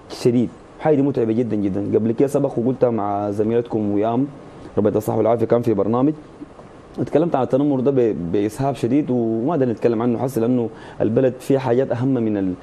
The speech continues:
النقاش اللي أنا حتكلم عنه. لكن زي ما نحن عندنا ثورة في الشوارع، زي ما عندنا ثورة في بيوتنا، أنا حسي أطلقت ثورة عندكم هنا ده، وأتمنى إنه من الله إنه كل الإخوة الزملاء زي ما قبل كده ساندوني في عمل الخير في مبادرة الصياح،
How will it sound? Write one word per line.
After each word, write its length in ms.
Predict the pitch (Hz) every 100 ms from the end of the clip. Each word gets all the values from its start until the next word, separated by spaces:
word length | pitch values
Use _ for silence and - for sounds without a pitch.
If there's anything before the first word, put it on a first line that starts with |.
| - -
النقاش 420 | 107 107 113 117
اللي 80 | 110
أنا 100 | 110
حتكلم 360 | 98 110 110 107
عنه. 220 | 127 156 - - -
لكن 400 | 98 - 156 - - - - - - 110
زي 180 | 135
ما 140 | 139 120
نحن 180 | 131 127
عندنا 200 | 123 113
ثورة 260 | 127 120
في 60 | 107
الشوارع، 500 | - 104 110 117 117 -
زي 160 | 110 120
ما 100 | 107
عندنا 200 | 117 113
ثورة 260 | 127 120
في 100 | 110
بيوتنا، 400 | 104 120 131 139 151 - - -
أنا 120 | 110
حسي 280 | 123 127 104
أطلقت 340 | - 123 -
ثورة 300 | 107 131 120
عندكم 380 | 110 120 113 107
هنا 160 | 123 120
ده، 180 | 131 -
وأتمنى 580 | 98 107 123 131 120
إنه 180 | 120 120
من 100 | 110
الله 300 | 104 120 127
إنه 160 | 127 117
كل 180 | 131 127
الإخوة 500 | 104 95 - 127 123
الزملاء 400 | 110 131 139 165 - - - - - - - 65 110
زي 200 | 147 160
ما 100 | 131
قبل 240 | 120 113
كده 160 | 120 139
ساندوني 580 | 123 117 110 117 127 131
في 220 | 117 107
عمل 240 | 104 104
الخير 380 | 107 - 127 117 104 -
في 60 |
مبادرة 340 | 107 98 98 101
الصياح، 360 | - 120 139